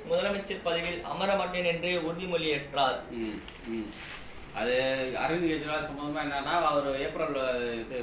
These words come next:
Speaker 2: பிப்ரவரி மாசம் பன்னெண்டாம் தேதி வரைக்கும் வந்து அவங்களுடைய அந்த பதவி காலம், தேர்தல், அ, ஆட்சி காலம் முடியுது. பிப்ரவரி மாதம் முடியும் பொழுது அந்த, அதுக்கு முன்னாடி ஆறு மாசத்துக்குள்ள, அ, தேர்தல் ஆணையம் நினைத்தால்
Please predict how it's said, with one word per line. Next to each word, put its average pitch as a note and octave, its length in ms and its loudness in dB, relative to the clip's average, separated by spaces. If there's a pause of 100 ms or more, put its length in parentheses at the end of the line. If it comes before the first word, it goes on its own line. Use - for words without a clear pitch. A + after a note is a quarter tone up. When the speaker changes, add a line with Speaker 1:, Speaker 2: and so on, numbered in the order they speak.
(120)
Speaker 2:
பிப்ரவரி F3 380 0
மாசம் D3+ 340 0
பன்னெண்டாம் D3 260 0
தேதி C3+ 200 -4
வரைக்கும் D3 340 -4
வந்து C3 260 0
அவங்களுடைய C#3+ 600 0
அந்த B2 480 2 (100)
பதவி C#3+ 380 -2
காலம், A#2+ 240 -4
தேர்தல், C3+ 420 -2 (140)
அ, - 20 -2
ஆட்சி A#2 420 -2
காலம் C3 380 -6
முடியுது. A#2+ 240 -6 (480)
பிப்ரவரி E3+ 340 2
மாதம் C#3 340 0
முடியும் D#3 360 0
பொழுது B2 680 0 (220)
அந்த, B2 460 2
அதுக்கு D3 300 2
முன்னாடி E3+ 560 2
ஆறு D#3+ 280 4
மாசத்துக்குள்ள, D#3 720 -4 (640)
அ, B2+ 360 2
தேர்தல் F3+ 320 2
ஆணையம் C3+ 420 0
நினைத்தால் B2+ 680 0